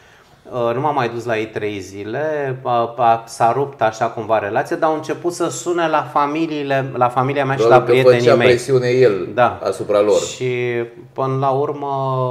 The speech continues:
Speaker 1: am, am cedat, zic: „Bă, știi ce, știi ce, o să mă însor cu numele ăsta”, și pe urmă, peste ceva timp după ce
Speaker 2: O
Speaker 1: noi
Speaker 2: să-mi iau numele înapoi.
Speaker 1: Așa, și eu o să stau la casa mea și o să stăm separat de ei și cu nebunul ăsta cu numele
Speaker 2: Mă
Speaker 1: lui.
Speaker 2: duc la notar
Speaker 1: Eu nici
Speaker 2: și
Speaker 1: nu,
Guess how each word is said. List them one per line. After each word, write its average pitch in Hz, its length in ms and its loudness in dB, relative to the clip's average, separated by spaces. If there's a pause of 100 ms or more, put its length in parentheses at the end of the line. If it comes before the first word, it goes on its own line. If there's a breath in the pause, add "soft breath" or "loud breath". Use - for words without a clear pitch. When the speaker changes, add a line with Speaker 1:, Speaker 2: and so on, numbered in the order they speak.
(160)
Speaker 1:
am, 127 180 -2
am 113 320 -2
cedat, 120 340 -4
zic: 120 120 -6
„Bă, 127 100 -4
știi 131 180 -12
ce, - 180 -8
știi 117 220 -14
ce, - 100 -12
o 113 40 -6
să - 160 -10
mă 104 220 -6
însor 113 480 -6
cu 101 80 -8
numele 98 420 -6
ăsta”, 131 280 -4
și 131 140 -12
pe - 80 -10
urmă, 127 320 -6
peste 127 320 -6
ceva 113 400 -2
timp 117 240 -6
după 107 200 -6
ce - 180 -6
Speaker 2:
O 110 60 4
Speaker 1:
noi 110 100 -2
Speaker 2:
să-mi 120 140 2
iau 120 180 4
numele 113 240 2
înapoi. 104 460 2 (160)
Speaker 1:
Așa, 139 220 -4
și 143 120 -6
eu 147 60 2
o 143 40 2
să 135 140 -6
stau 131 280 2
la 117 180 4
casa 113 420 0
mea 131 280 -2
și - 140 -12
o 117 40 -2
să 117 180 -8
stăm 127 260 -4
separat 113 600 2
de 110 60 -4
ei 151 120 -4
și - 120 -14
cu - 80 -10
nebunul 113 500 -4
ăsta 117 220 -2
cu 98 160 -6
numele 101 400 -4
Speaker 2:
Mă 98 60 -4
Speaker 1:
lui. 117 80 4
Speaker 2:
duc 127 120 4
la 123 120 8
notar 117 320 6
Speaker 1:
Eu 143 60 6
nici - 100 4
Speaker 2:
și - 80 -4
Speaker 1:
nu, 131 100 6